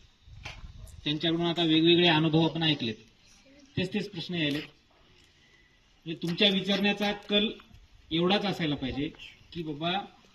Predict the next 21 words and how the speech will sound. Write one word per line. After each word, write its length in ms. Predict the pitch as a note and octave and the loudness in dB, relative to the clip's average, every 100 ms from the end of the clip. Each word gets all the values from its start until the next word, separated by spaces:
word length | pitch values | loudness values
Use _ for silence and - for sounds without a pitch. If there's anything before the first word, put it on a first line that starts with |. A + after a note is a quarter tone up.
| _ _ _ _ | _ _ _ _
आता 240 | C#3+ F#3 | -6 -4
जरी 280 | F#3 F3+ G3+ | 2 4 4
ते 540 | G#3 G#3 G#3 A3 A3 - - - | 4 8 10 8 4 -6 -12 -8
इथं 160 | F3 F3+ | -6 -4
खुर्चीवर 400 | F3 D#3+ F#3+ G3 | -4 -2 -2 -2
स्थानापन्न 580 | F3 F3 E3 E3+ F3 F3 | 0 2 2 2 0 0
झाले 240 | D3+ D#3+ | 2 6
असले, 340 | E3 D3+ E3+ C3+ - - _ - _ - _ _ - | 6 4 2 2 0 -20 _ -20 _ -20 _ _ 0
तरी 160 | E3 | 2
सुद्धा 420 | G3+ F3 D#3 E3+ F#3 | 2 -2 0 2 6
इथं 400 | E3 - F3+ E3 | 4 4 0 2
बसण्यासाठी 640 | D3+ E3 E3 D#3+ D#3 E3 | -2 -2 -4 -2 0 0
त्यांना 360 | E3 D#3 E3 E3 | 0 -2 -2 -2
खूप 540 | - E3+ F3+ F#3 F3 | -2 2 4 2 0
मेहनत 220 | D3 D3 D3 | 0 0 -2
करावी 240 | C3+ A#2+ | -4 -2
लागली. 260 | A2 G2+ G#2+ - _ _ _ _ _ _ | -2 -6 -12 -20 _ _ _ _ _ _
त्यांनी 200 | D#3 F3+ | 2 4
सांगितलं, 400 | F3+ G3+ F3+ D3 - - _ - _ | 4 4 4 4 2 -14 _ -20 _
त्यांच्या 560 | C#3 D3+ E3 F3 F#3 G3 - - _ _ _ - _ _ - _ _ - - _ C3+ | -4 0 4 6 8 6 2 -18 _ _ _ -20 _ _ -20 _ _ -20 -20 _ -4
नोकरीत 520 | D3 D#3 F3+ F3+ | 2 2 6 6